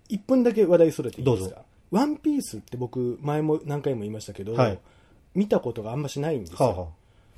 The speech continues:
Speaker 1: なんか、<laughs> ピノキオみたいなやついます？
Speaker 2: <laughs> はい、ウソップ。
Speaker 1: あ、ウソップっていうの？
Speaker 2: はい。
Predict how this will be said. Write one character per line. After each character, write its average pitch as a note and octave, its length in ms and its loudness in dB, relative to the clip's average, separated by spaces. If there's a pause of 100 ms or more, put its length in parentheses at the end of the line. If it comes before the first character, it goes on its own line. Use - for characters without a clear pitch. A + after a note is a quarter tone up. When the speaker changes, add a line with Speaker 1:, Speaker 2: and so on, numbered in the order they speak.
(320)
Speaker 1:
な A#3+ 100 2
ん A3+ 80 0
か、 A2 380 -8 (840)
<laughs> - 920 -20
ピ G3 140 4
ノ C#4+ 120 4
キ D#4 140 2
オ D4 60 2
み D4 80 -4
た - 80 -2
い A#2+ 40 -4
な G#2+ 40 -8
や G2 60 -12
つ - 80 -16
い F#2+ 40 -12
ま G2 100 -14
す？ - 160 -20 (400)
Speaker 2:
<laughs> - 340 -20
は - 200 6
い、 C#3 60 2
ウ D3+ 100 -2
ソ D3+ 140 8
ッ - 40 0
プ。 - 240 -10 (540)
Speaker 1:
あ、 G3+ 60 2
ウ G3+ 80 2
ソ D#4 100 2
ッ - 40 2
プ - 140 -6
っ - 20 -6
て - 120 -16
い G2 40 -12
う - 60 -18
の？ - 100 -20
Speaker 2:
は A#2+ 120 0
い。 E2+ 100 -8